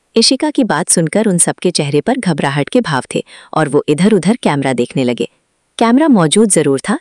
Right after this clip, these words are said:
लेकिन थोड़ा दूर लगा हुआ था, तो सबने राहत की सांस ली।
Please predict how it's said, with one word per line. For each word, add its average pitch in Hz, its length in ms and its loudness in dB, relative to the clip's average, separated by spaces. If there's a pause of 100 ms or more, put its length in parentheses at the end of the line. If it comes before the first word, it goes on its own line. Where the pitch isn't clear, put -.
(100)
लेकिन 240 220 2
थोड़ा 240 240 2
दूर 156 220 2
लगा 135 220 0
हुआ 135 200 -2
था, - 180 -8 (300)
तो 160 80 0
सबने 185 340 2
राहत 147 320 -2
की 139 120 -4
सांस 127 320 -2
ली। 113 120 -6